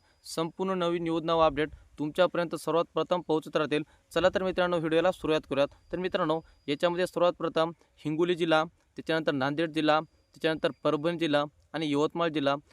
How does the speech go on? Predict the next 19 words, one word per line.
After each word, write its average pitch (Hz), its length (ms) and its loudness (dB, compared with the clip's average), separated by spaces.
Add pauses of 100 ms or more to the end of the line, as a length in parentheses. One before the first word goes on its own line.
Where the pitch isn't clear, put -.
(220)
या 170 100 4
चारही 160 380 0
जिल्ह्याच्या 165 480 2 (380)
जिल्हा 156 220 2
अधिकारी 160 420 0
यांच्या 156 280 -2
माध्यमातून 160 580 -2
पंचवीस 143 320 -6
टक्के 175 200 -4
अग्रिमच्या 143 540 0 (320)
या 170 100 2
अधिसूचना 156 580 -2
काढल्या 160 260 2
होत्या 139 220 0 (280)
आणि 143 160 -4
ह्या 190 100 2
अधिसूचना 165 560 -2
काढल्याच्या 160 360 0
नंतर 143 260 0